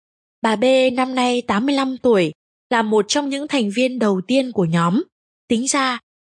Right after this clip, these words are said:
thì tôi và bà B đã quen biết nhau hai mươi mốt năm rồi. Bà B là người chân thật, làm việc nghiêm túc, chịu thương, chịu khó. Bà cũng bị lãng tai,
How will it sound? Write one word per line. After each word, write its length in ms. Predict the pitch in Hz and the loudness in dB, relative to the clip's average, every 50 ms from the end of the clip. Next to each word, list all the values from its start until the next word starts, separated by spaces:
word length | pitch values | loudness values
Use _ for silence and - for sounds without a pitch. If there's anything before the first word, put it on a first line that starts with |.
| - - | -4 -2
thì 280 | 269 247 240 233 233 - | -2 0 0 0 0 0
tôi 220 | 311 302 302 - | 2 2 2 2
và 160 | 285 - 202 | 2 0 -2
bà 160 | 180 185 175 | -2 -2 -2
B 100 | 175 - 226 233 240 240 233 226 | 0 2 4 4 4 4 2 0
đã 80 | 240 | -2
quen 320 | 240 - - 240 220 220 220 | -2 -2 -2 -2 -2 0 0
biết 200 | 285 302 - 262 | -2 -2 -2 -2
nhau 300 | 240 226 214 214 208 196 _ _ _ _ | 0 0 0 0 -2 -4 _ _ _ _
hai 260 | - - 233 220 214 | -6 -2 0 0 0
mươi 140 | 202 208 208 | 2 2 2
mốt 220 | 196 214 269 359 - | 2 2 0 0 -2
năm 260 | - 240 233 220 208 | -2 -2 0 0 0
rồi. 340 | 190 - 190 180 170 156 151 - _ _ _ _ _ _ _ _ _ _ _ _ _ _ | 2 2 2 2 2 0 -2 -6 _ _ _ _ _ _ _ _ _ _ _ _ _ _
Bà 140 | - 269 269 | 0 0 2
B 80 | 247 294 302 302 311 302 | 2 4 4 4 4 4
là 140 | 277 247 208 | 2 2 2
người 240 | 185 190 190 180 180 | 2 2 2 2 2
chân 260 | - - 285 294 285 | 0 0 -2 -2 -2
thật, 260 | 247 240 226 185 - _ _ _ _ _ _ | 0 0 0 0 -2 _ _ _ _ _ _
làm 240 | - 226 208 202 185 - | -4 -4 -4 -4 -4 -2
việc 240 | - 202 185 - - | -2 -2 -2 -2 -2
nghiêm 220 | 240 262 262 254 | -2 0 -2 -2
túc, 220 | - - 349 370 - _ _ _ _ _ | -2 0 0 0 -2 _ _ _ _ _
chịu 300 | - - - 285 - 180 - | -6 -2 0 0 0 -2 -2
thương, 420 | - - 277 277 285 285 277 269 254 | 0 2 4 4 4 4 0 -2 -8
chịu 240 | - - - 247 - | -6 -4 -2 -2 -2
khó. 480 | - - - 196 180 180 190 214 277 359 _ _ _ _ _ _ _ _ _ _ _ _ _ _ _ _ | -4 -4 -2 -2 0 0 0 -2 -4 -4 _ _ _ _ _ _ _ _ _ _ _ _ _ _ _ _
Bà 360 | - 226 226 220 214 208 208 202 - | -2 0 0 2 2 0 0 -2 -2
cũng 160 | 285 285 311 | -4 -2 0
bị 100 | 330 - | 0 0
lãng 300 | - 208 208 226 277 294 | 0 -2 -4 -4 -4 -4
tai, 380 | - 269 262 262 262 254 240 | -2 -2 0 0 0 -2 -4